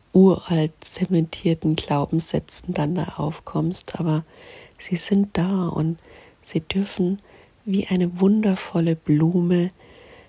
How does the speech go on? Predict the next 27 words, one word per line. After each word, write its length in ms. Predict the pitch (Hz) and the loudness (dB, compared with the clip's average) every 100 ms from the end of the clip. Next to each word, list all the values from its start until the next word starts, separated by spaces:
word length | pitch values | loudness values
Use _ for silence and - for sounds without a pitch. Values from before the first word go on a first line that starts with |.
| _ _ _ - | _ _ _ 0
die 300 | 165 160 185 - _ _ - | 2 2 -2 -10 _ _ -2
lernt 460 | 160 160 165 196 | 2 2 2 0
zu 180 | - - | -4 -8
blühen, 720 | - 175 165 156 190 196 214 220 _ _ | -8 -6 -2 0 4 2 2 -4 _ _
ja, 400 | 151 156 160 196 - - - - - - - _ _ _ _ - | -2 0 -2 -6 -12 -20 -20 -20 -20 -20 -20 _ _ _ _ 0
dürfen 260 | 196 202 196 | 2 2 2
die 140 | 175 | 0
einfach 420 | - 165 - 156 - | 0 -4 -4 -8 -6
da 260 | 156 143 156 | -4 -2 -2
sein 300 | - 147 165 | -2 -4 -2
und 180 | 156 | -4
sich 360 | 165 151 - - - | -4 -6 -8 -16 -8
entfalten 720 | 175 - - 165 165 180 - | -8 -8 -8 -4 -4 -4 -8
und 180 | - 185 | -8 -4
entwickeln. 640 | - - - - - 160 | -6 -4 -4 -4 -4 -4
Und 80 | 170 | -4
ich 160 | 175 - | -6 -8
liebe 240 | 185 180 | -6 -4
dieses, 460 | 156 156 180 175 - - - - - - - - _ | -2 -2 -2 -6 -8 -14 -20 -20 -20 -20 -20 -20 _
auch 180 | - 156 | -8 -6
dieses 500 | - 143 170 165 - - _ _ _ _ - - - - - - - - - - _ - | -2 -2 0 -6 -10 -14 _ _ _ _ -20 -20 -20 -20 -20 -20 -20 -20 -20 -20 _ -10
Gleichnis 720 | - 147 151 175 180 156 156 | -2 2 2 2 4 4 2
im, 220 | - 156 - | -2 -2 0
im 180 | 156 | -2
Buddhismus 720 | 156 - - 165 - 165 160 175 | -2 -4 -2 -2 -2 -4 -2 -2
mit 160 | 165 | -2
dem 240 | 156 156 | 0 0